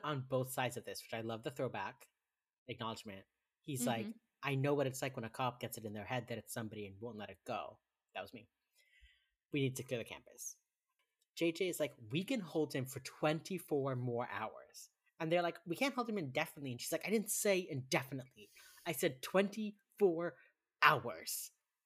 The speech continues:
Speaker 1: And they're just like, "No, we're gonna let him go." And she's just like,
Speaker 2: That little, like, tongue thing she does?
Speaker 1: She does, like, a tongue. She's like, she looks away,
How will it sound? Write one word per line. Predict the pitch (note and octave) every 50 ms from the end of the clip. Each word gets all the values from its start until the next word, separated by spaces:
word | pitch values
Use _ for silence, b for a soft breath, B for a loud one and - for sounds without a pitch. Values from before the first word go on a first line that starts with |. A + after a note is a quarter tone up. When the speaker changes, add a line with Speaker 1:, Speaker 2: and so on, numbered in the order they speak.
| _ -
Speaker 1:
And | D#3+ D3 C#3
they're | D3+
just | C#3+ D3 - D#3+
like, | C#3+ - - - -
"No, | B3 A#3+ A#3+
we're | A#3+
gonna | A#3 A#3 G#3
let | F#3+ D#3
him | C#3+ C3
go." | B2+ B2+ A2+ G#2+ C#3+ D#3+ - _ _ -
And | G3 F3
she's | - F#3 E3+ -
just | E3 - -
like, | E3+ D#3 C#3+ - _ _ _ _ _ _ _ _ _ _ _ _ _ _ _ -
Speaker 2:
That | - C#4 -
little, | C4 B3+ E4 F4 F#4+ F#4 E4
like, | D4+ C#4+ - - -
tongue | - A#3+ B3 A#3+ A#3+ C4+
thing | C#4+ - C#4+ C#4+ D#4
she | D4 E4+ D#4+ D#4
does? | E4+ E4 E4+ F4 G4+ G4+ G#4+ G#4 - - - - - _ _ B B B B B B
Speaker 1:
She | - - A3+ F#3+
does, | G3+ G#3+ A3 A3 A3+
like, | G#3+ G3 - -
a | E3+ C#3+ C3 - -
tongue. | - - - - G3+ G3 G3+ A3+ B3 B3+ A#3+ G#3+
She's | - G3 E3+ -
like, | E3 C#3 - _ -
she | - - D3
looks | E3 F3 - D#4+
away, | C4 F#3 C3+ D3+ F#3